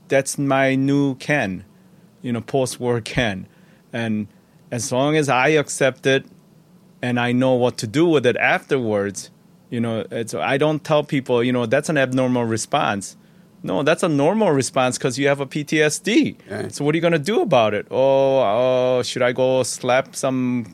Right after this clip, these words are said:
Speaker 1: kick a dog or something?" No, you know that's not the right thing to do.
Speaker 2: <laughs>
Speaker 1: So what would you do? You know, "Maybe I'll go eat a pie." "Okay, you're gonna gain weight, but go ahead and eat a pie."
Speaker 2: Yeah.
Speaker 1: You know, <laughs>
Speaker 2: Right.
Speaker 1: something like that. I, I don't wanna make light of it, but it is,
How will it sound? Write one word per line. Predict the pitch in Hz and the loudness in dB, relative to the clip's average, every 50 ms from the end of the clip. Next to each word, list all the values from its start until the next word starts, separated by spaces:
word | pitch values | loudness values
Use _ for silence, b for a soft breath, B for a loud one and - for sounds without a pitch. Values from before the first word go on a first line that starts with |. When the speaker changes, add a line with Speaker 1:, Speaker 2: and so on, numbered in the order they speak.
| - - | -18 -10
Speaker 1:
kick | - - 147 - - | -6 -6 -6 -4 -2
a | - 131 117 | 0 0 0
dog | 101 - 127 123 123 131 151 147 | 2 2 2 4 6 4 6 6
or | 151 156 | 4 4
something?" | - - 160 165 - 180 170 165 165 | 4 0 -2 0 -2 -4 -4 -4 -2
No, | 180 214 240 240 190 131 | 0 0 2 2 2 2
you | 127 131 139 | 2 0 2
know | 151 185 220 | 2 2 4
that's | 269 151 139 - - | 4 2 2 2 2
not | 151 143 - | 2 2 2
the | 143 127 | 2 4
right | 120 135 143 - | 4 4 4 4
thing | - - 135 123 110 | 2 0 0 0 0
to | - - | -2 -6
do. | 110 90 110 117 139 175 185 | -4 0 0 0 2 2 0
Speaker 2:
<laughs> | 147 - - - - - | -2 -4 -6 -14 -20 -10
Speaker 1:
So | - - 151 | -4 -2 2
what | 147 151 151 | 4 4 4
would | 160 165 160 143 | 2 0 0 0
you | 160 | -2
do? | 156 139 147 302 349 349 - 127 117 | -2 0 2 2 4 4 4 2 2
You | 123 131 | 0 0
know, | 127 139 143 | 2 2 2
"Maybe | 139 131 127 131 139 151 151 | 2 2 2 2 2 2 2
I'll | 139 139 | 2 2
go | 143 131 147 151 | 2 2 2 2
eat | 156 156 156 | 2 2 0
a | 151 | 0
pie." | - - - 160 - 165 120 | 0 0 0 2 2 2 2
"Okay, | 117 117 - 135 117 104 104 98 | 2 0 0 0 0 0 -2 -6
you're | - 113 110 | -6 -6 -4
gonna | 120 123 127 | -2 -2 0
gain | 123 143 160 156 143 | 2 2 2 2 2
weight, | 127 123 127 131 - | 2 2 2 0 -2
but | - 117 107 | -4 -2 0
go | - | 0
ahead | 120 117 120 | 0 0 0
and | 113 110 | 0 0
eat | 110 107 | -2 -2
a | 110 | -4
pie." | 92 - 95 - - - - | -6 -8 -14 -14 -14 -20 -18
Speaker 2:
Yeah. | - 104 113 117 113 113 110 _ _ | -14 -12 -10 -10 -10 -12 -14 _ _
Speaker 1:
You | - 135 | -4 -4
know, | 135 117 - - | -4 -4 0 0
<laughs> | 214 185 - - - - - - - 156 - - - | 0 0 0 -6 -8 -6 -12 -12 -12 -12 -16 -14 -12
Speaker 2:
Right. | 120 117 131 | -10 -10 -2
Speaker 1:
something | 156 196 214 208 - 196 175 | 0 0 0 2 2 2 2
like | 165 143 123 117 - | 2 2 0 0 2
that. | 135 120 107 | 2 2 4
I, | 107 113 123 - - 131 | 4 2 2 2 2 2
I | |
don't | 131 147 156 | 2 2 2
wanna | 160 165 160 | 2 2 2
make | 156 151 147 120 | 2 2 2 2
light | 135 127 123 117 135 165 170 156 | 0 2 2 2 2 2 2 0
of | 143 120 | 0 2
it, | 123 120 113 107 - | 2 0 0 -2 0
but | 117 113 110 104 101 - | 0 0 0 0 -2 -4
it | 120 120 120 | -2 2 4
is, | 139 156 151 135 131 | 4 4 4 0 -6